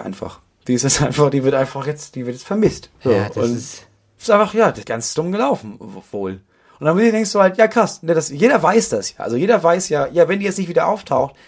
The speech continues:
Speaker 1: wir können jetzt dreimal raten, wer das war, aber die wenigsten brauchen auch nur zwei Versuche, um zu raten,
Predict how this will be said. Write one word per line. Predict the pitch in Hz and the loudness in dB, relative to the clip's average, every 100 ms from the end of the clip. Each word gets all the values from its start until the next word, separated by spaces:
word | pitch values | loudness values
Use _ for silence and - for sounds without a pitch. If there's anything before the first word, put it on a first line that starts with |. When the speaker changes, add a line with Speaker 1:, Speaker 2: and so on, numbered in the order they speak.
| _ | _
Speaker 1:
wir | 135 147 175 175 | -20 -6 -4 -2
können | 196 202 | -2 -2
jetzt | 185 - | -4 -2
dreimal | 151 165 143 | 0 0 2
raten, | 160 226 131 | 2 2 0
wer | 120 | -4
das | 120 123 | -6 -6
war, | 117 135 151 | -6 -4 -4
aber | 131 135 | -2 -2
die | 135 139 | -2 -4
wenigsten | 196 208 190 | -4 -4 -6
brauchen | 180 175 175 | -2 -2 -2
auch | |
nur | 170 180 | -4 -2
zwei | 214 202 | -2 -2
Versuche, | 156 127 131 | -4 -6 -2
um | 135 123 | -2 -2
zu | 131 | -4
raten, | 117 117 113 | -4 -2 -4